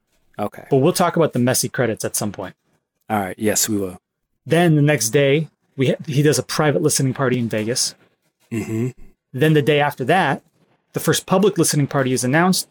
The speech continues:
Speaker 2: We get the first Beats commercial.
Speaker 1: Mm-hmm.
Speaker 2: Then three days later, all of a sudden, first listening party. He's got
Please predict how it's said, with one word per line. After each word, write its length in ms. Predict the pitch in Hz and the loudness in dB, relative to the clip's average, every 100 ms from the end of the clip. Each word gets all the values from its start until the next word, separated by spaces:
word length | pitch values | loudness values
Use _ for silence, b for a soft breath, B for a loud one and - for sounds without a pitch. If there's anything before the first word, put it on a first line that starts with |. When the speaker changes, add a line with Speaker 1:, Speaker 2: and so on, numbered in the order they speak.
| _ | _
Speaker 2:
We 80 | 143 | -4
get 160 | 139 - | -2 -2
the 60 | |
first 280 | - 131 - | -4 -4 -2
Beats 180 | 135 - | -4 -4
commercial. 500 | 135 127 - 147 151 _ _ _ _ - | -4 -4 -2 -4 -6 _ _ _ _ -10
Speaker 1:
Mm-hmm. 340 | 110 92 101 120 - | -8 -8 -8 -10 -8
Speaker 2:
Then 120 | 123 | -6
three 160 | - 143 | 0 2
days 200 | 143 127 | 2 4
later, 460 | 156 147 131 120 _ _ _ - | 2 4 0 -2 _ _ _ 0
all 120 | 143 | 2
of 60 | |
a 40 | 139 | 4
sudden, 460 | - 131 131 120 - _ _ | 2 2 0 -4 -8 _ _
first 240 | - 135 | -6 -2
listening 340 | 139 156 160 165 | 2 2 2 2
party. 500 | 165 156 147 143 139 | 2 2 2 2 0
He's 220 | - 127 | -2 -4
got 220 | 135 123 | -2 -4